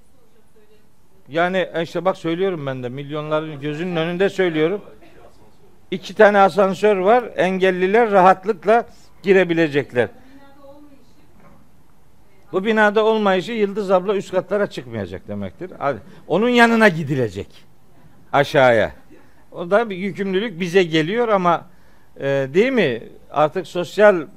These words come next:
devlet içerisinde, yani devletin sosyal olmasını isteyenler kendi hayatında bir sosyalite ortaya koyacaklar. Dolayısıyla mesela pek çok cami var ikinci katta.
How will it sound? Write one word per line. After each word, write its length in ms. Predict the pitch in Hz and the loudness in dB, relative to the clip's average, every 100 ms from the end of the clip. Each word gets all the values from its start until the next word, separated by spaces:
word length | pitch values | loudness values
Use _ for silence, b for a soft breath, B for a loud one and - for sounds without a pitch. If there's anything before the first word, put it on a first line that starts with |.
| - 143 | -8 0
devlet 380 | 170 165 170 | 0 2 -2
içerisinde, 800 | 165 180 170 151 - 160 160 139 - b b b 123 | -4 -4 -4 -4 -10 -4 0 0 -2 b b b -2
yani 340 | 147 143 101 | 0 0 2
devletin 480 | 143 160 160 185 208 | 2 4 2 0 -10
sosyal 460 | - 170 - 202 | -4 -6 -2 -2
olmasını 460 | 190 165 165 151 170 | 0 -2 -2 -4 -10
isteyenler 600 | 156 - 170 175 220 214 | -10 -4 -2 -2 -4 -6
kendi 280 | 185 190 214 | -6 -2 2
hayatında 600 | 190 196 190 190 226 208 | 2 2 0 -4 -4 -2
bir 160 | 196 - b b | -4 -4 b b
sosyalite 680 | - - 175 - 190 180 214 | -10 -2 -2 2 0 4 4
ortaya 360 | 190 147 202 220 | 4 4 4 4
koyacaklar. 680 | 190 202 190 202 202 180 - - b b b - | 4 2 2 0 4 2 2 -8 b b b -8
Dolayısıyla 520 | 185 190 196 - 214 | 0 2 2 2 0
mesela 300 | 185 151 165 143 - | 0 0 0 -2 -4
pek 260 | 214 254 - | 2 2 2
çok 220 | 202 127 | -2 2
cami 380 | 185 190 185 180 | 4 4 4 2
var 160 | 240 | 2
ikinci 400 | 226 - 247 233 | 2 -2 -4 -2
katta. 460 | 202 165 - 104 | 4 4 4 -10